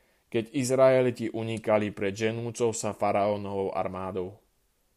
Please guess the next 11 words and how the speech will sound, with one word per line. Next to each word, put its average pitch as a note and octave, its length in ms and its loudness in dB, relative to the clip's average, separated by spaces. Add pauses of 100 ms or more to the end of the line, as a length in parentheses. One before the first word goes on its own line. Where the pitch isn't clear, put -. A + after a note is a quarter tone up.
(1400)
Neskôr A#2 640 -2
si A#2 160 -4
napriek A2+ 480 0
vojenskej B2 560 0
nevýhode A#2+ 720 0
podrobili A#2+ 640 0
rôzne A2+ 480 0
národy, A2+ 800 0
obývajúce A#2 880 0
zasľúbenú G#2 720 -4
krajinu. G2 480 -4